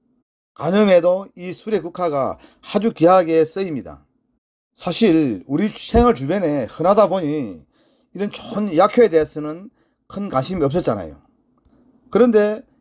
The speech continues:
이 약효가 좋다는 것을 미리 알고 충청북도 어느 고장에서는 이 수레국화를 꽃차로 약용으로 많이 재배해서 활용하고 있다는 사실, 특히 그 중에서도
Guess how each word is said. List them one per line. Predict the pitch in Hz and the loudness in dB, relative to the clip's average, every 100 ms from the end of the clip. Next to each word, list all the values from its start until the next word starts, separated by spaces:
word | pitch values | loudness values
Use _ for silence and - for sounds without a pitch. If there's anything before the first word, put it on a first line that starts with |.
| _ - | _ -12
이 | 190 190 | -8 0
약효가 | 175 - 220 190 | 0 2 2 2
좋다는 | 151 175 180 | 0 -4 0
것을 | 170 165 156 | 2 2 -2
미리 | 160 185 170 | -4 -4 -4
알고 | 92 123 170 165 156 | -2 0 4 4 2
충청북도 | - 156 175 165 208 - 160 131 87 - _ _ _ | -4 -8 -8 -8 -8 2 4 4 0 -6 _ _ _
어느 | - 180 165 160 - _ _ _ _ _ - | -2 4 4 4 -2 _ _ _ _ _ -10
고장에서는 | 135 165 160 147 160 127 147 214 _ _ _ _ _ | -2 0 0 0 0 2 -2 -8 _ _ _ _ _
이 | 160 | -8
수레국화를 | 151 - 196 190 190 202 156 165 113 80 _ _ _ _ | -8 -4 -4 -4 0 4 6 4 2 -8 _ _ _ _
꽃차로 | 139 - 208 190 156 180 196 - | -14 -4 2 4 4 2 -2 -4
약용으로 | 147 180 208 170 233 | -2 0 0 -2 -4
많이 | - - - 220 226 233 - _ _ _ _ _ | -10 -14 -4 -2 0 -2 -8 _ _ _ _ _
재배해서 | - 127 165 190 185 170 | -6 0 2 2 4 4
활용하고 | 170 202 196 196 180 160 | 4 2 0 2 2 0
있다는 | - 180 151 | 0 0 0
사실, | 135 - 113 - _ _ _ _ _ _ | -6 -12 -12 -14 _ _ _ _ _ _
특히 | - - 233 | -8 -2 2
그 | 147 | 4
중에서도 | 208 208 175 165 147 139 92 | 4 2 2 2 4 4 0